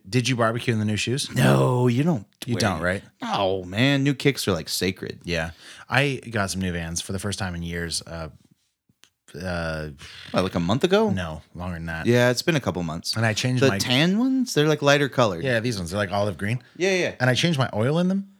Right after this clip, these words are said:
Speaker 1: um, which
Speaker 2: Okay.
Speaker 1: is so dumb 'cause I spilled oil on them. Uh, and I was doing a good job of, like, keeping the white part clean, like, the outside sole. And now it's like there's oil in the fabric and it's not coming out,
Speaker 2: You wanna
Speaker 1: so.
Speaker 2: know a cool trick?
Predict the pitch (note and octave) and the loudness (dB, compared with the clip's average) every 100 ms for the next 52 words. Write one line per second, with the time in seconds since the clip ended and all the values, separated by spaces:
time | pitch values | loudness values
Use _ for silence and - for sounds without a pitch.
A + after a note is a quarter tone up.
0 | _ _ - A#2 A2 A#2 D3 E3+ C#3 - | _ _ -4 0 2 4 4 4 2 0
1 | B2+ F2 F#2 F2+ - C3 A2 F#2+ G2 F2+ | -2 -2 -2 -4 -2 -2 0 0 0 -2
2 | E2+ E2 E2 _ _ _ _ A2 G#2 A#2 | -4 -8 -12 _ _ _ _ -6 -2 2
3 | A#2+ C#3 A#2+ G#2+ F#2+ F#2+ F#2 F#2 - G2+ | 2 2 2 2 0 0 0 -2 -4 -4
4 | G#2 A2+ B2+ D3 D#3+ F#3+ F#3+ - G#2 F2+ | -2 2 2 0 0 0 0 -2 -2 -2
5 | - F#2+ F2+ G2+ G#2 - G2 F2+ G#2 A#2 | -4 -4 -4 -2 -2 0 -2 -2 -2 -2
6 | - - - _ - D3+ C#3 B2 G#2+ G#2+ | -6 -14 -20 _ 0 2 2 0 -2 0
7 | F#2+ - A2 G2 F#2+ F2+ F#2+ F#2 F#2 F#2 | -2 0 -2 0 -2 -2 -2 -2 -2 -6
8 | F2+ F#2 E2 - E2+ D#2+ E2 A2+ G2+ G2 | -6 -6 -8 -10 -8 -6 -2 0 0 0
9 | G2 G2+ - G#2 G2 D#3+ G3 | -2 -2 -4 -6 -4 -4 -6